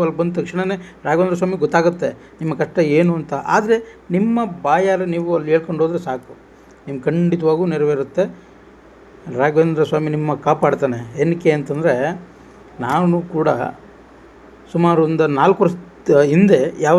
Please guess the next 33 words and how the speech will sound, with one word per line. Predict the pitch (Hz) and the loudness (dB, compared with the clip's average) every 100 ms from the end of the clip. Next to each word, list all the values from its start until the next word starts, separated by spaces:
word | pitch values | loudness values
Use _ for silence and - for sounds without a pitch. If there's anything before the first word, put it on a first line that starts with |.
| 175 | 2
ರೀತಿ | 175 165 | 0 -4
ಇದ್ದೆ, | 156 147 151 - - - - - - | 0 0 0 -2 -16 -20 -20 -20 -8
ಈಗ | 175 208 180 | -2 2 4
ಯಾವ | 160 180 | 6 6
ರೀತಿ, | 175 175 | 4 0
ಅದಕ್ಕೆ | 135 143 | -6 0
ನಾನೇ | 143 196 | 2 2
ಸಾಕ್ಷಿ. | 180 175 175 135 | 2 -2 -2 0
ಬೇರೆಯವ್ರಿಗೆ, | 160 175 160 156 170 156 143 - - - | 4 4 2 0 2 2 -2 -6 -18 -10
ಆ, | 147 139 | -6 -2
ನಾವು | 139 139 131 131 123 117 - - 165 | -2 -2 -2 -4 -6 -10 -18 -6 -2
ಇಲ್ದಿರೋದು | 185 185 185 180 175 | 4 4 4 2 2
ಕಲ್ಪನೆ | 180 180 208 | 2 2 0
ಮಾಡಿ | 185 175 | 0 4
ಹೇಳ್ಕೊಂಡ | 170 175 170 160 | 4 4 0 0
ಅವಶ್ಯಕತೆ | 147 143 156 | -2 -6 -4
ಇಲ್ಲ. | 143 127 131 | -4 -6 -10
ನಾನೇ | 123 139 160 165 | -8 -6 -6 -6
ಕೂಡ, | 170 180 233 - - - - - - _ - | -4 -4 -6 -14 -20 -20 -20 -20 -20 _ -20
ಆ, | 151 131 127 127 | -10 -8 -6 -6
ಇದ್ರ, | 127 156 185 | -2 -2 -2
ಇದ್ರ | 160 156 147 139 123 | 0 4 6 4 4
ರಾಯನ | 139 180 175 143 | 4 4 4 4
ನಂಬಿ | 170 175 147 | 2 2 4
ನಾಲ್ಕು | 165 165 | 2 2
ವರ್ಷ | 147 160 | -2 -2
ಆಯ್ತು. | 143 147 151 165 151 | -4 -4 -6 -6 -8
ಈಗ | 151 151 | -8 -8
ನನಗೆ | 151 160 170 175 - - - - - 135 | -6 -6 -6 -8 -20 -20 -20 -20 -8 -2
ಎಲ್ಲ | 165 190 185 | 2 2 2
ಕೂಡ | 185 185 | 4 6
ಇದೆ. | 131 113 - - - - - - - - - 123 | 4 -2 -12 -20 -20 -20 -20 -20 -20 -20 -14 -6
ರಾಯರು | 127 156 147 156 | 0 2 2 0